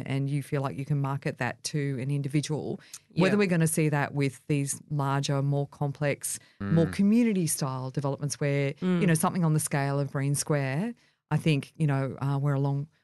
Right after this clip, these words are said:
Speaker 1: way from that in that area because you, you know, you, you do need to be able to communicate to people more than just,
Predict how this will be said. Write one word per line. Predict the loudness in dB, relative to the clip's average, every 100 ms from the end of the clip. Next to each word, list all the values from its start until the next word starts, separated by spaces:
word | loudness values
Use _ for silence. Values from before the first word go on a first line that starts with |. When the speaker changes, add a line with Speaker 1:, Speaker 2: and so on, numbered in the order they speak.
| _
Speaker 1:
way | -2 0
from | 0 -4 -4
that | -4 -6 -10
in | -6 -4
that | -2 -2
area | -2 0 0
because | 2 2 0 0
you, | 0 -2 0
you | 2
know, | 2 0 -4 -14 _ -10
you, | -4 -4 -6 _ _ _ _ _ 0
you | 4
do | 4
need | 4 2
to | 2
be | 2
able | 2
to | -2 -4
communicate | 0 2 2 2 -2
to | -2
people | -2 0 0 2
more | 2 4 2
than | 2 0
just, | 0 0 -2 -6